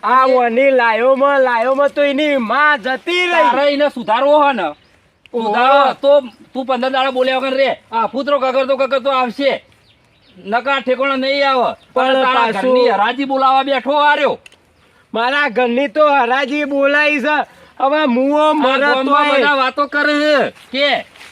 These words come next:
Speaker 2: કે ખેમલો ઓમ પૈસા વાળો અને છોકરા આવા પાછ્યા.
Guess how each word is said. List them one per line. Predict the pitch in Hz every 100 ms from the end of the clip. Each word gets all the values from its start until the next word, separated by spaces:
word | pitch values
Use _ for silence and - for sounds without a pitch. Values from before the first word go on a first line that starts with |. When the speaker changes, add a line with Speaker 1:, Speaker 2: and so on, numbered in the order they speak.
| _
Speaker 2:
કે | 277 285
ખેમલો | 262 262 277
ઓમ | 277 269 277
પૈસા | 285 269 214 294
વાળો | 277 269 190 -
અને | 233 247
છોકરા | 240 240 262
આવા | 254 240 277
પાછ્યા. | 277 262 254 233 -